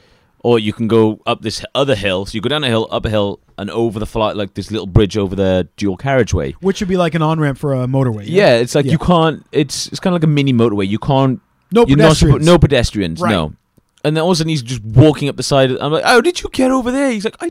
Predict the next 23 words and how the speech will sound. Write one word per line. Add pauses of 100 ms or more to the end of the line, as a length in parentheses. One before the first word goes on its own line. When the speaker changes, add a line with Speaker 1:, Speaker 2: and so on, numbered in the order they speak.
Speaker 1:
don't
know." (240)
Like,
seriously,
it's
Tesco's
th-, (240)
is
in
the
middle
of
this.
Speaker 2:
Yeah.
Speaker 1:
Like, (100)
I,
I
can't
even
figure
how
you'd
get